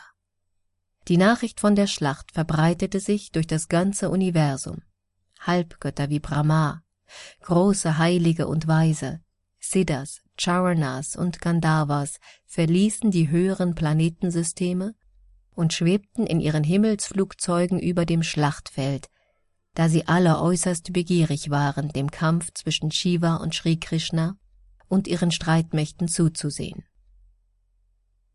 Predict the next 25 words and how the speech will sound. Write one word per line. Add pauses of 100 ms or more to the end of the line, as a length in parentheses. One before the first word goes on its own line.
(340)
Ein
anderer
Name
Shivas
lautet
Bhutanath, (420)
denn
er
wird
stets,
wie
auch
in
dieser
Schlacht, (220)
von
verschiedenen
Arten
mächtiger
Geister
und
Bewohner
des
Infernos
unterstützt,